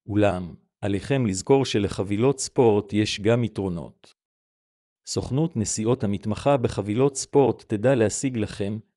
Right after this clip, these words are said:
דילים, שיוזילו את מחירה הכולל של הנסיעה.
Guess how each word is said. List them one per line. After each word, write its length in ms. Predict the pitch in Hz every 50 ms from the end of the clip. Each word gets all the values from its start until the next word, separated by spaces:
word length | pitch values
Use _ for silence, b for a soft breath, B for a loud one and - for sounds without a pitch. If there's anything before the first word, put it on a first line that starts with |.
| _ -
דילים, 480 | 101 101 117 123 107 92 85 78 60 - - _ _ _ _
שיוזילו 580 | - - 113 113 113 113 101 117 156 143 131 117
את 120 | 104 -
מחירה 440 | 117 110 - - - 104 107 110 113
הכולל 400 | 117 - - 110 113 123 131 135
של 220 | 135 - 135 123
הנסיעה. 520 | 113 104 98 - - - 98 85 - -